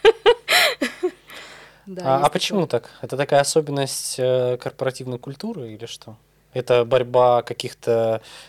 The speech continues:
Speaker 2: отделов между собой?
Speaker 1: Эм.
Speaker 2: Ну, как тебе это видится? Ты же как, ты как, э, сторонний же наблюдатель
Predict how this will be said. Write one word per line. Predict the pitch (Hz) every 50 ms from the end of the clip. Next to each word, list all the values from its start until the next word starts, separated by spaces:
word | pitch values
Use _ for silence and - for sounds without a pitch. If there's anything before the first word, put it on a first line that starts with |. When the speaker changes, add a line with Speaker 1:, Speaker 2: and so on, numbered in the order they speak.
| _ _
Speaker 2:
отделов | - 123 120 120 151 214 208 156 - -
между | 113 104 104 107
собой? | 104 - - 104 98 101 98 101 - _ _ _ _ _ _ _ _ _ _ _ _ _ _ _ - - - - - - _ _ _ _ _ _ _ _ _ _ _ _ - -
Speaker 1:
Эм. | - 196 196 202 202 196 196 202 202 196 190 190 190 185 165 170 170 165 165 165 165 160 160 _ _ _ _ _ _ _ _ _ 180 165 _ _ _ _ _ _ -
Speaker 2:
Ну, | 208
как | - 240 233 -
тебе | - 214 208 185
это | 151 - - 127
видится? | 135 127 113 - - - - -
Ты | - 120
же | 113 - 123 120 120 117
как, | - - 123 -
ты | - 196
как, | 190 - 165 - - - - - - - _ _
э, | - 135 135 135 135 131 135 131 131
сторонний | 135 - - 170 175 156 151 143 139
же | 139 143
наблюдатель | 143 135 139 156 160 202 202 - - 104 -